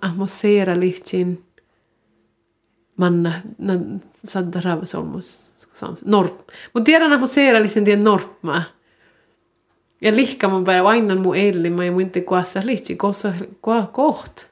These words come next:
<laughs> Kohta kalka heive. Nää, mulla on huinia kuhte julkin pää.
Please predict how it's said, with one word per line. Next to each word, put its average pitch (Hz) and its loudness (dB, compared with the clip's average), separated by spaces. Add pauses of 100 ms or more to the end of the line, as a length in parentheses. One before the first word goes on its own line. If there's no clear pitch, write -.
(420)
<laughs> - 0
Kohta 359 4
kalka 233 2
heive. 202 0 (1300)
Nää, 226 2 (180)
mulla 233 2
on 233 2
huinia 208 0
kuhte 185 -2 (380)
julkin 175 -2
pää. 170 -4